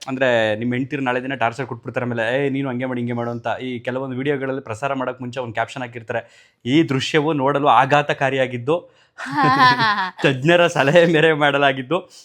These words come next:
Speaker 1: ಇದೇನಾದ್ರು ನಿಮ್ಮ, ನಿಮ್ಮ ಮನೆಯಲ್ಲಿ ನೀವು ಪ್ರಯತ್ನಿಸಿದ್ರೆ ಅದಕ್ಕೆ ನೀವೇ ಜವಾಬ್ದಾರರಾಗಿರ್ತೀರಿ"
Speaker 2: ಅಲ್ಲ,
Speaker 1: ಅಂತ.
Speaker 2: actually ಹೇಳ್ಬೇಕು ಅಂದ್ರೆ ಇದು ತುಂಬಾ ಈಸಿ ಅವ್ರಿಗೆ. ಯಾಕೆ ಹೇಳು, ಇಷ್ಟು ಚಿಕ್ಕ ಒಂದು ಬಾಕ್ಸ್ ಅಲ್ಲಿ
Speaker 1: ಏ,
Speaker 2: ಇಪ್ಪತ್ತೇಳು ಗಿಫ್ಟ್.
Speaker 1: ಇದೊಂದು,
Speaker 2: ಹಾ.
Speaker 1: ಇದೊಂದು.
Speaker 2: ಹಾ, ಆಮೇಲೆ ಇನ್ನೊಂದ್ ಯಾವ್ದು ಅಷ್ಟೇ.
Speaker 1: ಓಕೆ,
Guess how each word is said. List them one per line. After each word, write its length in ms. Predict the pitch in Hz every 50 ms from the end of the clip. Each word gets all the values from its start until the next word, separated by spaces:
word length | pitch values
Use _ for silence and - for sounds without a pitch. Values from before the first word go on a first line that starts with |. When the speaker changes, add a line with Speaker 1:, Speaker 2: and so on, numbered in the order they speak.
| _ _ -
Speaker 1:
ಇದೇನಾದ್ರು 380 | 135 131 156 165 170 165 170 165
ನಿಮ್ಮ, 220 | 156 147 156 165
ನಿಮ್ಮ 240 | 165 160 160 160 151
ಮನೆಯಲ್ಲಿ 340 | 143 131 139 147 151 151 147
ನೀವು 180 | 147 143 143
ಪ್ರಯತ್ನಿಸಿದ್ರೆ 540 | 143 131 127 131 127 143 131 131 131 143 165
ಅದಕ್ಕೆ 260 | 160 135 131 - 147
ನೀವೇ 300 | 127 123 131 143 151 160
ಜವಾಬ್ದಾರರಾಗಿರ್ತೀರಿ" 920 | 147 127 135 135 131 131 139 135 135 131 131 127 127 135 135 - - - -
Speaker 2:
ಅಲ್ಲ, 140 | 262 294 311
Speaker 1:
ಅಂತ. 220 | 294 247 240 - 311
Speaker 2:
actually 260 | 311 320 330 320 311
ಹೇಳ್ಬೇಕು 640 | 302 302 320 320 285 262 269 285 294 302 302 294
ಅಂದ್ರೆ 320 | 277 269 254 262 294 302 277
ಇದು 200 | 233 254 254 -
ತುಂಬಾ 260 | 262 240 247 269 269
ಈಸಿ 360 | 240 247 262 254 233 254 240
ಅವ್ರಿಗೆ. 300 | 220 208 196 185 180 - _ _ _
ಯಾಕೆ 240 | 220 233 262 - 294
ಹೇಳು, 240 | 285 302 330 320 _ _ _ _ _
ಇಷ್ಟು 360 | 269 294 - - - _ 403
ಚಿಕ್ಕ 460 | 381 392 - - 339 311 330 _ - 392
ಒಂದು 300 | 392 381 359 339 320 311
ಬಾಕ್ಸ್ 360 | 247 240 233 240 285 285 -
ಅಲ್ಲಿ 220 | 349 320 311 262 262
Speaker 1:
ಏ, 80 | -
Speaker 2:
ಇಪ್ಪತ್ತೇಳು 360 | 311 - - - 302 285 269
ಗಿಫ್ಟ್. 280 | 247 269 247 - _ - _ _ _ _ - 135
Speaker 1:
ಇದೊಂದು, 520 | 143 143 160 190 202 214 202 185 151 113 98 - _ _ _ - _ _ _ -
Speaker 2:
ಹಾ. 320 | 247 233 214 185 _ _ _ _ _ _ _ _ _ _ -
Speaker 1:
ಇದೊಂದು. 580 | 151 147 151 185 208 214 208 196 190 156 123
Speaker 2:
ಹಾ, 280 | - 269 302 294 262 233
ಆಮೇಲೆ 240 | 233 254 285 277 262
ಇನ್ನೊಂದ್ 340 | 262 294 339 349 359 349 330
ಯಾವ್ದು 280 | 294 262 226 214 208
ಅಷ್ಟೇ. 340 | 208 208 - - - 285 247 - - - _ _ - -
Speaker 1:
ಓಕೆ, 580 | 156 160 190 196 190 214 185 147 120 - -